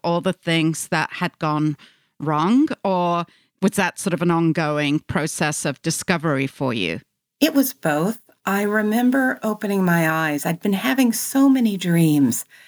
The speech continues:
Speaker 2: dreams of being a child, dreams of,
Speaker 1: Mm.
Speaker 2: of playing with my kids, and dreams of being in the hospital. And very
Speaker 1: Mm.
Speaker 2: gradually, the other dreams faded away and the hospital dream kept coming back. <laughs>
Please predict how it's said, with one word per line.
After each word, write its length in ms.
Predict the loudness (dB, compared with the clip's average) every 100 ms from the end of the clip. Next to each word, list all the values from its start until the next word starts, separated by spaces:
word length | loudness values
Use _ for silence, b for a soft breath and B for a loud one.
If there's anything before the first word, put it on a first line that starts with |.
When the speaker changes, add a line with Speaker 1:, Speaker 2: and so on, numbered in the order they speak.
| B B _
Speaker 2:
dreams 300 | 2 4 4 0
of 80 |
being 220 | 0 0 0
a 60 |
child, 640 | 0 0 0 2 0 -2 -4
dreams 640 | 0 2 4 4 4 2 0
of, 200 | -2 -2
Speaker 1:
Mm. 280 | -2 -2 -4
Speaker 2:
of 180 | -6 -10 b b -4
playing 340 | 0 0 0
with 240 | -2 -2
my 160 | 0 0
kids, 420 | 0 0 0 0 0
and 200 | 0 -2 B B -2
dreams 360 | 2 4 2 -4
of 140 | 0
being 180 | 2 2
in 120 | 0
the 80 | -2
hospital. 720 | -4 -6 -6 -4 -2 -2 0
And 260 | 2 2 0 B B _ _ -8
very 640 | 0 4 4 4 4 0
Speaker 1:
Mm. 40 | -2
Speaker 2:
gradually, 800 | -2 -2 -4 -2 2 2 2 -4 B B _ _
the 120 | -2
other 160 | 0 0
dreams 440 | 0 2 2 0 -2
faded 340 | 0 0 0
away 340 | 0 0 0 0
and 100 | 0
the 60 |
hospital 560 | 0 -2 -4 -2 -2 -2
dream 300 | 0 2 2
kept 300 | 0 -6 -8
coming 560 | -4 -2 -2 -4 -6 -4
back. 440 | -2 0 -2 -6
<laughs> 40 | -8